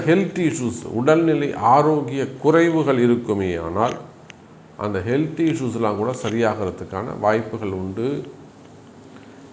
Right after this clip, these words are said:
நிறைய ஆப்ரேஷன் நடக்குது, நம்ம பார்க்குறோம் இப்போ மிடில் ஏஜ்ல.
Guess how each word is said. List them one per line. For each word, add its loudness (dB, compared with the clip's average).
நிறைய 4
ஆப்ரேஷன் 4
நடக்குது, 0
நம்ம 0
பார்க்குறோம் 0
இப்போ -4
மிடில் 0
ஏஜ்ல. -8